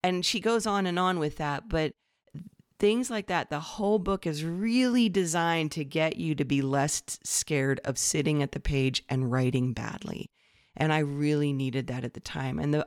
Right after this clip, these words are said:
other big lesson I got from this book, and I would say this is my number one takeaway, and you guys have heard me mention this before, and anyone who's read my blog, back when I was really writing my blog,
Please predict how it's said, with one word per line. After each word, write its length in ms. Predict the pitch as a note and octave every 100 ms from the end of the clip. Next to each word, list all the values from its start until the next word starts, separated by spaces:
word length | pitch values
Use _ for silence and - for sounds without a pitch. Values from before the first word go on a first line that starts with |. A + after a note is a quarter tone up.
| -
other 380 | F#3+ A3+ C4 G3+
big 320 | D#3+ D#3 C#3
lesson 400 | C3 C#3 - C3
I 100 | C3
got 240 | C3+ C3
from 160 | C3+ C3
this 140 | B2+
book, 260 | - C3 C3
and 100 | C3+
I 60 |
would 160 | C3+ C3+
say 160 | - C3+
this 220 | E3 F3
is 100 | E3+
my 160 | C#3
number 320 | C3 C#3 D3 C#3+
one 280 | C3+ B2+ - _ _ -
takeaway, 580 | G#3+ D#3+ D#3 C#3 C3 C3 _ _
and 120 | F3+ F3
you 60 |
guys 240 | F#3 F3 E3+
have 120 | C#3+
heard 280 | F3 D#3+ D3
me 120 | C#3
mention 400 | C3+ C#3 - C#3+
this 140 | C3+
before, 400 | - - G#3+ G#3+
and 80 | D#3+
anyone 320 | D#3 F3 E3
who's 160 | D3+ B2+
read 160 | C3
my 160 | C3 B2
blog, 580 | A2+ F3 G3 F#3+ F#3 D3
back 280 | C#3 - D3+
when 100 | C#3
I 80 |
was 180 | C3 B2+
really 280 | C#3+ C3+ A#2+
writing 260 | B2+ B2+ C3+
my 140 | C#3
blog, 380 | C3+ E3 D#3+